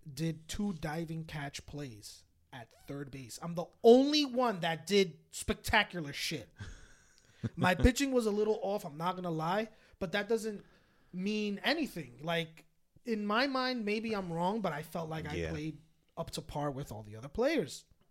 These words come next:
Speaker 1: So the next day, I'm, like, so sure of myself 'cause I had all the confidence in the world.
Speaker 2: Mm-hmm.
Speaker 1: I used to play for, uh, seventy-second Precinct.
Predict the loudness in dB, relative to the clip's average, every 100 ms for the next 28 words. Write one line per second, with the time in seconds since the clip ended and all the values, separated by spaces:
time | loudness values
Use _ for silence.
0 | _ _ _ -20 -14 -8 -6 -4 -6 -8
1 | -8 -8 -6 -6 -6 -10 -14 -16 _ _
2 | -18 -14 -14 -12 -12 -10 -10 -12 -16 -16
3 | -16 -20 -20 _ -18 -12 -10 -10 -10 -12
4 | -12 -10 -10 -10 -10 -8 -8 -6 -6 -6
5 | -8 -12 -10 -10 -8 -10 -10 -10 -10 -14
6 | -18 -16 -6 -4 -4 -4 -6 -8 -6 -4
7 | -4 -6